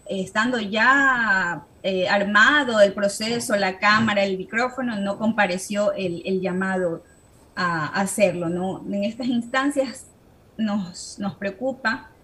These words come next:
eh, de pronto que, que exista al-, alguna, alguna interferencia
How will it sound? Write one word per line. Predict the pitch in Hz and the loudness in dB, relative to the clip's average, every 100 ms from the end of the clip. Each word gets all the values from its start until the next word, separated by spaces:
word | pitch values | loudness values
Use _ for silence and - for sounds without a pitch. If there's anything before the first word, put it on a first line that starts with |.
| _ | _
eh, | 185 196 | -4 -2
de | 196 | 0
pronto | 202 208 214 240 | -2 -2 -2 -4
que, | 226 202 185 175 175 156 - _ _ - - - | -4 -2 -2 -2 -4 -6 -12 _ _ -16 -16 -6
que | 202 | -6
exista | 190 - 240 - 214 190 185 | -6 -6 -6 -2 0 0 -2
al-, | 190 185 180 | -4 -4 -4
alguna, | 185 180 202 208 190 180 175 | -4 -4 -4 -2 -2 -2 -4
alguna | 180 190 208 | -4 -4 -4
interferencia | 208 208 196 190 196 202 - 180 165 156 | -4 -6 -4 -4 -2 -4 -4 -4 -4 -6